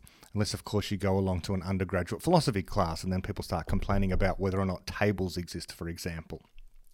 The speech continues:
And they start banging the table to say, "Does it really exist or just do the atoms exist?"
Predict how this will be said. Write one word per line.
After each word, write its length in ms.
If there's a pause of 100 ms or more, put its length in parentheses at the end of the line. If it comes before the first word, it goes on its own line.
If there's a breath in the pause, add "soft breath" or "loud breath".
And 80
they 60
start 240
banging 280
the 80
table 340
to 100
say, 180 (360 loud breath)
"Does 160
it 120
really 240
exist 380
or 80
just 240
do 120
the 140
atoms 340
exist?" 520